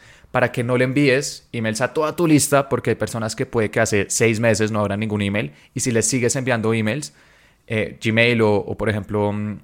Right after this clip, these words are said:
Hotmail, se van a dar cuenta que estás enviando spam y tus emails van a llegar a correo basura. Entonces, algo fundamental es, por ejemplo, crear un segmento con las personas que están comprometidas con tus emails.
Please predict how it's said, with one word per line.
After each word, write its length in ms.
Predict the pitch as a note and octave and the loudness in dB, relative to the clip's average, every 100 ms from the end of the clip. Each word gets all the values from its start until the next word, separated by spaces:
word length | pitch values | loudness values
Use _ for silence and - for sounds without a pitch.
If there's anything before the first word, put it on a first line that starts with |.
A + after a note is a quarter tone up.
| - | -8
Hotmail, 480 | C3 A2 B2+ A2+ A#2+ | -6 -2 2 2 0
se 100 | B2+ | -4
van 120 | G#2+ | -2
a 40 | |
dar 100 | G2 | -2
cuenta 260 | - G2+ - | -4 -6 -4
que 80 | A#2 | -4
estás 240 | - G2 | -4 -4
enviando 280 | G2 F#2+ F#2+ | -4 -4 -4
spam 360 | - A2+ A2+ - | 0 2 2 -2
y 140 | A#2+ A2 | -8 -6
tus 340 | A2+ - - | -6 -8 -8
emails 360 | A#2+ A#2+ D3+ D3+ | -6 -4 -4 -2
van 120 | A2 | -4
a 60 | G2 | -2
llegar 240 | G#2+ G#2 | -2 -2
a 80 | F#2 | -4
correo 280 | G#2+ G2+ E2+ | -6 -6 -2
basura. 440 | D2 - C#3+ - - - - | -2 0 0 -2 -10 -20 -18
Entonces, 380 | - A2 A2 - | -8 -4 -4 -2
algo 220 | A#2+ A#2 | -2 -2
fundamental 600 | A#2 B2+ C3+ D3 C#3+ A#2 B2 | -4 0 0 0 2 2 0
es, 120 | B2 | -2
por 140 | A2 | -4
ejemplo, 300 | G#2+ G#2+ F#2 | -4 -6 -8
crear 320 | - G#2 F#2 - _ _ | -4 -4 -4 -10 _ _
un 100 | A#2 | -10
segmento 600 | A2 C3 B2+ C3+ A2 D3 D3 | -4 -2 0 0 -2 -4 -2
con 140 | A#2+ | -2
las 160 | A2 - | -2 -4
personas 440 | G#2+ A#2 G#2 G2+ | -6 -6 -6 -6
que 80 | A#2+ | -8
están 240 | - G#2+ | -6 -6
comprometidas 920 | - G2+ G2 A2 A#2 A2+ A#2 C#3+ E3 - _ _ - | -8 -10 -6 -4 -4 -2 0 0 -4 -14 _ _ -8
con 300 | B2 C#3 D3 _ | -4 -4 -8 _
tus 200 | - G2 | -10 -4
emails. 380 | G2+ F2+ - - | -4 -4 -10 -20